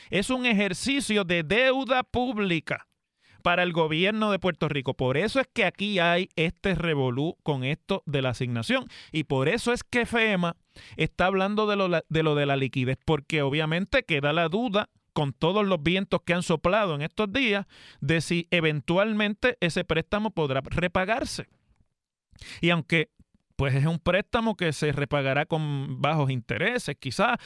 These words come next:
o que se, o que inclusive pueda llegarse a condonar parte de esa,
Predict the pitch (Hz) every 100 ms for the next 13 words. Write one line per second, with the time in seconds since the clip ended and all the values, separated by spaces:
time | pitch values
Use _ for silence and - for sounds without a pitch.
0 | - - 135 139 131 139 - 139 - 147
1 | 139 - 139 120 165 226 170 185 180 156
2 | 175 180 156 147 135 131 165 - - 190
3 | 175 151 139 147 160 139